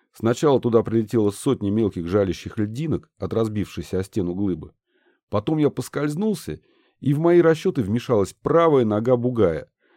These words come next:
от встречи с которой хрустнули рёбра. Меня отбросило на стену, я попробовал встать, но руки опять заскользили и разъехались. Что, скорее всего, спасло мне жизнь, и голова разминулась синим световым пятном,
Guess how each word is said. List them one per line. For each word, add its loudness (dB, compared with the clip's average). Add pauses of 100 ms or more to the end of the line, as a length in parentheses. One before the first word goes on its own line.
(180)
от -2
встречи -2
с -12
которой 0
хрустнули -2
рёбра. -2 (600)
Меня 2
отбросило 0
на 0
стену, -4 (100)
я 2
попробовал 0
встать, -4 (200)
но 0
руки -2
опять 0
заскользили -4
и -4
разъехались. -4 (720)
Что, -2
скорее -2
всего, -8
спасло -6
мне 2
жизнь, -4
и -4
голова 2
разминулась 0
синим -4
световым 0
пятном, -6